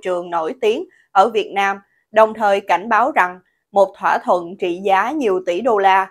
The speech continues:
gần đây để giúp Việt Nam loại bỏ than đá cần có sự tham gia của các nhà hoạt động xã hội dân sự.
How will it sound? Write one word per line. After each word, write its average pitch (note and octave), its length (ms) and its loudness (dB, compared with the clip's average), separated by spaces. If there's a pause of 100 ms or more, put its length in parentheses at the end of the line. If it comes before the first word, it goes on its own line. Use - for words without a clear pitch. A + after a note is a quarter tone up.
gần G3+ 280 0
đây G3+ 260 0
để F#3+ 140 -2
giúp D#4+ 260 -4
Việt G#3 220 0
Nam G#3 220 0
loại F#3 240 0
bỏ E3+ 320 0
than G3 260 -6
đá G3+ 340 0 (320)
cần A3 240 4
có D#4+ 120 2
sự G3 240 -4
tham A#3 200 -2
gia A3 240 2
của G3 180 -4
các E4 220 -4
nhà G#3+ 160 0
hoạt F3+ 280 -4
động F3+ 200 -2
xã F#3 180 0
hội F3+ 240 -2
dân G3 260 -6
sự. E3+ 360 -6